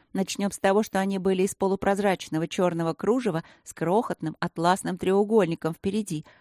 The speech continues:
а закончим алым бантом на попе. Большим недостатком комплекта,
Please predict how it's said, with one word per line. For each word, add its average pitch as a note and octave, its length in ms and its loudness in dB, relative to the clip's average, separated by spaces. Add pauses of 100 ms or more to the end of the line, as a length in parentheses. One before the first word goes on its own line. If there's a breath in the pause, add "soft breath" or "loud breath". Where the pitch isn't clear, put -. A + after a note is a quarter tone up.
(240 soft breath)
а D3+ 100 -2
закончим E3 600 0 (200)
алым F#3 440 4
бантом F#3 460 0
на D3+ 100 0
попе. - 420 -2 (600)
Большим E3+ 380 0
недостатком F3 680 -2
комплекта, F#3 600 -2